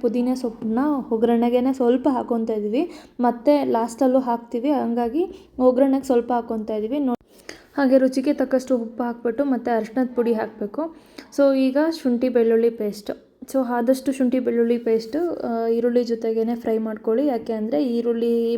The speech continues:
ಮತ್ತು ಶುಂಠಿ ಬೆಳ್ಳುಳ್ಳಿ ಹಸಿ ವಾಸನೆ ಹೋಗಬೇಕು ಮೇಯ್ನಾಗಿ. So ನೀಟಾಗಿ ಫ್ರೈ ಆದಮೇಲೆ,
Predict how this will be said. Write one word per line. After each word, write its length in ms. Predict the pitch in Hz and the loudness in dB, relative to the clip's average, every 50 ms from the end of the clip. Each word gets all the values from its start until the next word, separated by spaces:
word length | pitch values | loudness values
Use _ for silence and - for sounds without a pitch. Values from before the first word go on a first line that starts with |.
| 226 214 | -2 -2
ಮತ್ತು 240 | 214 214 - - 240 262 254 | -4 -6 -6 -4 -4 -4 -2
ಶುಂಠಿ 240 | 233 220 220 233 240 208 | -4 -4 -2 -4 -2 0
ಬೆಳ್ಳುಳ್ಳಿ 360 | 226 220 220 220 220 214 233 240 233 - - - _ - 240 233 | 0 0 0 -2 -2 -2 -2 -4 -4 -8 -20 -20 _ -8 -6 -4
ಹಸಿ 240 | 226 220 226 262 254 247 | -4 -2 0 0 2 2
ವಾಸನೆ 320 | 226 214 214 214 - 233 220 202 | 2 0 -2 -2 -4 -4 -4 -2
ಹೋಗಬೇಕು 380 | 214 214 208 202 214 208 208 208 208 208 | -4 -4 -2 -2 -2 -2 -2 -2 -2 0
ಮೇಯ್ನಾಗಿ. 420 | 208 208 208 208 196 190 214 269 330 - - - - - - _ _ - | 0 0 -2 -2 -4 -4 -6 -6 -6 -8 -16 -20 -20 -20 -20 _ _ -2
So 60 | 277 262 247 | 0 2 4
ನೀಟಾಗಿ 340 | 247 254 277 262 285 269 269 - | 4 4 4 2 0 0 0 -2
ಫ್ರೈ 120 | 254 240 240 247 226 214 | 0 2 2 2 0 -2
ಆದಮೇಲೆ, 400 | 214 202 214 220 220 220 269 | -4 -2 -2 -2 0 0 0